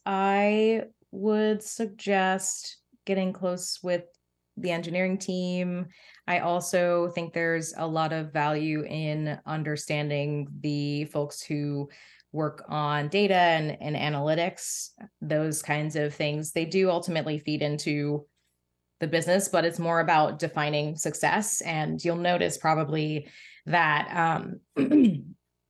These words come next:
that a lot of product managers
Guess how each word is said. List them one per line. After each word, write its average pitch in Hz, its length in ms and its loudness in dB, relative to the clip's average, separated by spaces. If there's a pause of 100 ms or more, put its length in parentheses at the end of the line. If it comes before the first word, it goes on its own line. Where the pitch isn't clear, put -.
(400)
that 175 220 4
a 170 40 8
lot 170 280 6
of 160 280 0 (220)
product 165 300 -2
managers 156 800 2